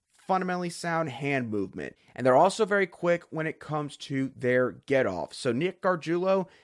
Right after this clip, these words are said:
been playing center now for a couple of games, and he's had some good moments. He's also had some really rough moments as well.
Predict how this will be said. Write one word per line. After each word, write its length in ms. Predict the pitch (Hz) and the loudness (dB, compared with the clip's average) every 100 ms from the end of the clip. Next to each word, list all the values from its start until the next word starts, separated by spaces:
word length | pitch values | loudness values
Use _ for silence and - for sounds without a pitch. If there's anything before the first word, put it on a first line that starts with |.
| - | -10
been 100 | 139 | -8
playing 280 | 139 190 180 | 0 0 0
center 200 | 190 180 | -2 0
now 140 | 175 | 0
for 180 | - 143 | 2 -2
a 60 | 135 | -2
couple 500 | - 170 170 185 202 | -2 -2 0 0 -2
of 120 | - | -2
games, 380 | 190 196 190 - _ - | -4 -4 -4 -10 _ -4
and 120 | 143 | -2
he's 140 | 160 | 0
had 160 | 185 180 | 0 -2
some 180 | 151 123 | -4 -4
good 260 | 123 214 | -2 -2
moments. 420 | 233 226 233 - - _ | -2 -2 -2 -6 -14 _
He's 160 | 160 214 | 0 2
also 220 | 202 196 | 2 2
had 240 | 190 175 | 0 0
some 120 | 170 | -2
really 160 | 160 160 | -2 0
rough 300 | 147 160 160 | 4 4 4
moments 320 | 147 135 135 - | -2 -2 -4 0
as 220 | 127 120 | 0 -2
well. 440 | 104 123 92 67 | 0 2 2 -2